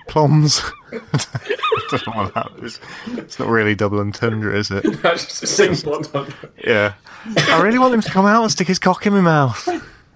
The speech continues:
Speaker 1: I've gone the, down the gimme, gimme, gimme route of, uh, of just not being in any way subtle.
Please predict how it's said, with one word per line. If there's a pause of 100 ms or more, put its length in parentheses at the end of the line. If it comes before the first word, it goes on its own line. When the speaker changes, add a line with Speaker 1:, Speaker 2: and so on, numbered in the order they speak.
(200)
Speaker 1:
I've
gone
the,
down
the
gimme,
gimme,
gimme
route
of,
uh,
of
just
not (140)
being
in
any
way
subtle.